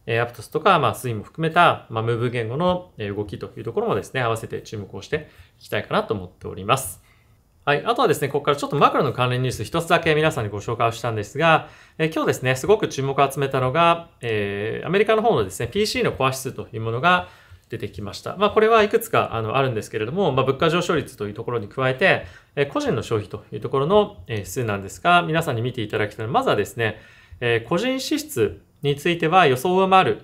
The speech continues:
えー、零点七パーセントで、えー、前月も上方修正ということで、まあ、個人の消費っていう意味では、すごく強いというのが、まあ、今現状として、えー、あると。で、もう一個ですね、皆さんにご紹介をしたいのが、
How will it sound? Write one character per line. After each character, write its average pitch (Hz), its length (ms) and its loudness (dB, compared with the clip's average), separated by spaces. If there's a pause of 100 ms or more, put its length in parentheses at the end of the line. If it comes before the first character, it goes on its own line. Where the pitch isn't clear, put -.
(140)
え 110 140 -2
ー、 - 20 2
零 151 120 10
点 117 160 -2
七 113 180 0
パ 127 120 2
ー 127 60 -4
セ 131 100 -6
ン 117 40 -6
ト - 80 -6
で、 175 400 0 (180)
え 98 280 -6
ー、 - 20 -10
前 117 120 0
月 113 220 0
も 165 140 2
上 107 140 2
方 110 180 -2
修 123 160 -4
正 - 140 -8
と - 180 -18
い 120 80 -10
う 110 40 -10
こ 117 120 -12
と - 100 -14
で、 165 220 0 (300)
ま 175 100 -4
あ、 - 20 -10
個 269 100 0
人 233 140 0
の 120 80 0
消 120 160 -2
費 113 120 -4
っ 110 40 -12
て 127 100 -6
い 120 140 -2
う - 200 -8
意 135 100 -2
味 131 80 0
で 131 80 -2
は、 156 360 2 (220)
す - 160 -2
ご 339 120 2
く - 100 -2
強 127 260 0
い 113 60 -4
と 117 220 -12
い 110 60 -8
う 104 40 -6
の 110 80 -6
が、 156 320 4 (240)
ま 139 80 0
あ、 156 40 6
今 139 140 2
現 104 220 -2
状 104 100 0
と 107 140 -2
し - 80 -8
て、 170 460 0 (100)
え 98 200 -10
ー、 - 60 -8
あ 104 60 -4
る 98 60 -8
と。 - 240 -16 (320)
で、 170 160 4
も 202 120 2
う 320 40 -2
一 320 60 -6
個 156 100 0
で 117 80 2
す - 100 -6
ね、 117 60 -2
皆 135 180 2
さ 151 140 -2
ん 143 80 -2
に 160 160 0
ご 107 80 2
紹 127 180 0
介 127 140 0
を 123 40 0
し 120 80 -8
た 131 120 -2
い 120 40 0
の 117 80 -4
が、 151 320 2